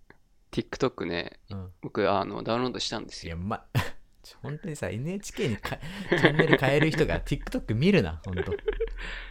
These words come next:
Speaker 1: TikTokダウンロードしたの。
Speaker 2: どの方向走ってってんだよ。
Speaker 1: TikTokダウンロードしたけどさ、やばいよ、
Speaker 2: うん、
Speaker 1: あれ、マジで。
Speaker 2: うん、どうしたの？
Speaker 1: いや、もう見ちゃいけないもんがいっぱいあるんだよ。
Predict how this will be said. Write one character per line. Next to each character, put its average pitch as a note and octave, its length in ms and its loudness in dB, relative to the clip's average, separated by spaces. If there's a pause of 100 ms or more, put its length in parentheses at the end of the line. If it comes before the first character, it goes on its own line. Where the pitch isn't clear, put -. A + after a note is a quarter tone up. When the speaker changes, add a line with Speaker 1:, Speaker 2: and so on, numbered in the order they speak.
(180)
Speaker 1:
TikTok - 460 -4
ダ G#2 120 8
ウ B2 60 4
ン - 20 2
ロ C#3 60 2
ー G#2 40 0
ド - 40 -6
し - 100 -4
た A#2+ 100 2
の。 A#2 60 0
Speaker 2:
ど D3 80 -4
の B2+ 120 -2
方 G2+ 200 -4
向 F#2 120 -8
走 F#2 240 -8
っ - 20 -18
て F2+ 140 -14
っ - 20 -16
て - 140 -10
ん D#2+ 80 -6
だ D#2 60 -10
よ。 F2 140 -12 (480)
Speaker 1:
TikTok - 560 -6
ダ G#2 120 0
ウ A2+ 40 0
ン B2 40 0
ロ B2+ 80 2
ー - 20 -6
ド - 80 -4
し - 100 -6
た G#2 80 -8
け - 100 -8
ど F2+ 60 -10
さ、 - 220 -12
や G2+ 160 0
ば B2+ 140 4
い A2 80 2
よ、 - 100 -4
Speaker 2:
う - 40 -4
ん、 - 20 -4
Speaker 1:
あ - 40 -6
れ、 - 120 -6
マ A1+ 140 -6
ジ E2+ 120 -6
で。 D#2+ 100 -8
Speaker 2:
う D2+ 60 -12
ん、 D#2+ 40 -16
ど E2+ 120 -10
う - 20 -10
し - 60 -14
た D#2+ 100 -10
の？ D#2 100 -14 (880)
Speaker 1:
い - 40 -8
や、 F3 80 -2
も - 140 -4
う - 40 -4
見 C3+ 100 0
ち - 120 2
ゃ A#2 40 2
い A#2+ 60 -4
け A2 120 -4
な A2 80 -2
い - 20 -4
も G#2+ 120 -4
ん A2 60 -6
が - 80 -6
い - 40 -10
っ - 20 -20 (120)
ぱ A#2 80 0
い - 20 0
あ G2+ 140 -2
る F#2 80 -10
ん - 80 -18
だ - 80 -20
よ。 - 60 -20